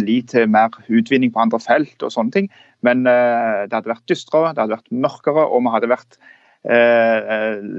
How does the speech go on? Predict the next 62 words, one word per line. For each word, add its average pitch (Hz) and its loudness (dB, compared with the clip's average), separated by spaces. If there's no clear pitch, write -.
lang-, 127 -2
lengre 131 -2
nede 113 2
i, 127 0
eh, 120 2
dumpa, 175 0
og 135 0
det 135 -4
hadde 131 -20
tatt 117 -6
lengre 117 -2
tid 113 -4
å 113 0
komme 98 -8
ut 95 -10
av - -6
den. - -20
Så - -4
det - -2
er 151 -6
ingen 120 2
tvil 135 0
om 143 0
at 127 -4
den 113 0
har, 104 -2
eh, - -8
hatt - -8
mye 110 0
å 107 -2
si 107 0
for, - -4
for, 107 -4
eh, 104 -4
for 147 -2
humøret 127 0
i 120 2
regionen 117 0
her, 117 -2
selv 127 -2
om 127 -2
det 113 -8
selvfølgelig 110 -2
er - -10
litt - -4
vanskelig 113 -2
til 107 -2
å, 107 0
å - -10
teoretisere 110 -2
litt 104 -6
om 92 -8
hva 92 -4
som 107 -8
ville 95 -4
skjedd 90 -4
hvis - -10
vi 87 -8
ikke 92 -4
hadde 87 -2
hatt - -14
Sverdrup. - -4